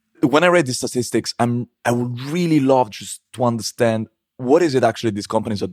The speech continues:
doing then? Because, uh, some companies definitely, especially in twenty nineteen, when there was the h-,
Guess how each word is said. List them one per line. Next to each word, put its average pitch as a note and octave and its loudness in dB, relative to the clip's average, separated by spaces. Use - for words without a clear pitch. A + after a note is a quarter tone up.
doing D3+ -6
then? G#2 -6
Because, B2+ 2
uh, A2 4
some A3 0
companies C#3 0
definitely, A2 0
especially C#3+ -2
in A#2+ -2
twenty A2+ 0
nineteen, G2 -2
when F#2+ 2
there G2 0
was F#2+ -2
the - -6
h-, - -10